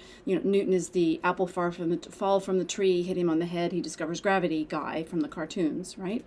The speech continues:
Um, Newton and Bentley were friends and allies. Um, they form, or they're part of a, a world of, um, uh, primarily English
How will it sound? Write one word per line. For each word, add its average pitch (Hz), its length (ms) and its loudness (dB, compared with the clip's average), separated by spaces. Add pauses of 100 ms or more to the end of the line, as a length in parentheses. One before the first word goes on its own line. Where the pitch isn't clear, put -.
(720)
Um, 190 420 6 (1080)
Newton 247 460 12
and 226 160 8
Bentley 208 380 4
were 185 420 6 (520)
friends 220 400 4
and 175 80 2
allies. 214 760 2
Um, 165 360 2
they 185 480 6
form, 196 760 0 (240)
or 196 100 2
they're 175 140 4
part 208 340 0
of 196 120 0
a, 170 280 4
a 180 120 2
world 196 600 6
of, 165 380 -2
um, 156 340 -4 (880)
uh, 165 300 -2
primarily 196 640 4 (220)
English 226 500 6